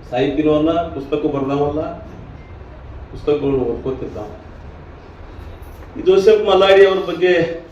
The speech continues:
ಅಕ್ಕ ವಿನಯದ ಒಕ್ಕುಂದ್ ಅವ್ರು ಮಾತಾಡುವಾಗ ಈ ಸಾಮಾಜಿಕ ಬದ್ಧತೆ ಅನ್ನೋ ಮಾತನ್ನ ಬಹಳ ಸಲ ಒತ್ತು ಕೊಟ್ಟು, ಕೊಟ್ಟು, ಕೊಟ್ಟು ಹೇಳ್ತಿದ್ರು. ನಾವು ಒಬ್ರಿಗೆ ಶರಣ ಸಾಹಿತ್ಯದ ಮೇಲೆ ಮಾತಾಡೋ ಸಲುವಾಗಿ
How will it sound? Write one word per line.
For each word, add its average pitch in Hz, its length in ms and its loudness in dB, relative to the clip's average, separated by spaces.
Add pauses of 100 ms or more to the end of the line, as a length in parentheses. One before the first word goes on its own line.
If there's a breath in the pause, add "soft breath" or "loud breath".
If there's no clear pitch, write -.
(160)
ಅಕ್ಕ 147 220 -6 (1000)
ವಿನಯದ 147 300 -2
ಒಕ್ಕುಂದ್ 143 380 -2
ಅವ್ರು 139 140 -2
ಮಾತಾಡುವಾಗ 131 540 -2 (1500)
ಈ - 20 -8
ಸಾಮಾಜಿಕ 233 680 4
ಬದ್ಧತೆ 202 580 4
ಅನ್ನೋ 175 300 0
ಮಾತನ್ನ 160 520 -4
ಬಹಳ 160 220 0
ಸಲ 156 280 -4
ಒತ್ತು 147 420 -6
ಕೊಟ್ಟು, - 320 -6
ಕೊಟ್ಟು, 151 260 -6
ಕೊಟ್ಟು 127 220 -8
ಹೇಳ್ತಿದ್ರು. 123 360 -12 (2000)
ನಾವು 165 120 6
ಒಬ್ರಿಗೆ 180 380 4
ಶರಣ 208 300 6
ಸಾಹಿತ್ಯದ 196 400 4
ಮೇಲೆ 190 300 -2
ಮಾತಾಡೋ 156 340 -2
ಸಲುವಾಗಿ 160 760 -2